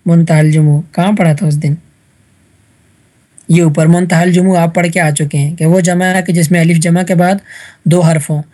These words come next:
جس میں پہلے دو حروف کو فتحہ دیا جائے، تیسری جگہ پر الف ہو، الف کے بعد دیکھا جائے گا دو حرف ہوں تو پہلے کو کسرہ دیا جائے گا، اور اگر تین حرف ہوں تو پہلے کو کسرہ، پھر دوسری کی جگہ پر، دوسری کی جگہ کیا ہو جائے گی؟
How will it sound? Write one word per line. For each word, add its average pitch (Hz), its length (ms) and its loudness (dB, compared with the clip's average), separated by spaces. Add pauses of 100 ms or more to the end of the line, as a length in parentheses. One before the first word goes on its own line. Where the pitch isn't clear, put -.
(240)
جس 156 180 -4
میں 185 140 0
پہلے 180 180 0
دو 175 220 0
حروف 170 200 0
کو 185 100 -4
فتحہ 170 340 -2
دیا 180 180 -2
جائے، 175 180 0
تیسری 170 280 -2
جگہ 170 300 0
پر 170 80 -2
الف 165 320 0
ہو، 170 120 0
الف 165 200 0
کے 185 120 -4
بعد 170 240 0
دیکھا 170 220 0
جائے 170 200 2
گا 165 140 0
دو 170 100 2
حرف 170 260 0
ہوں 170 80 0
تو 165 120 -4
پہلے 170 220 0
کو 165 80 0
کسرہ 180 300 -2
دیا 175 160 2
جائے 165 220 2
گا، 165 140 0 (460)
اور 170 100 0
اگر 170 220 0
تین 190 220 0
حرف 175 200 -2
ہوں 170 80 -2
تو 165 100 -2
پہلے 170 220 0
کو 170 100 2 (320)
کسرہ، 165 340 0
پھر 156 140 -2
دوسری 165 300 0
کی 165 80 2
جگہ 165 280 2
پر، 170 140 -2
دوسری 160 320 0
کی 165 80 2
جگہ 160 260 2
کیا 175 140 0
ہو 175 40 2
جائے 160 180 2
گی؟ 175 140 0